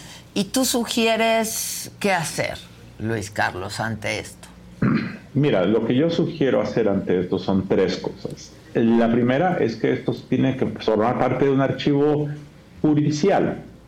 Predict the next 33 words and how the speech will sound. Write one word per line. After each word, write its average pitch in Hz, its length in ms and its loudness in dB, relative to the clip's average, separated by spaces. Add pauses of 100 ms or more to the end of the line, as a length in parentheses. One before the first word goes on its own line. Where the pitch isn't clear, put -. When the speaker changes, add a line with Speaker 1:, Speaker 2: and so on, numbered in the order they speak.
(420)
Speaker 2:
que 131 260 2
un 180 200 4
año 175 240 4
antes 156 240 2
de 139 80 4
la 123 80 4
elección 117 340 2
el 123 100 0
presidente 117 640 0
esté 123 160 0
descalificando 117 960 2
a 107 100 0
quien 98 280 0 (100)
probablemente 143 880 2
sea 131 180 0
la 135 180 0
candidata 110 540 2
de 104 80 2
la 101 120 2
oposición, 87 920 0 (440)
significa 135 600 0
que - 160 0
la 120 120 2
está 135 220 -2
demeritando, 117 840 2
la 113 100 4
está 120 260 0
afectando, 117 800 0
le 117 100 4
está 131 360 0
restando 156 640 2
votos 185 540 2
potenciales 143 880 0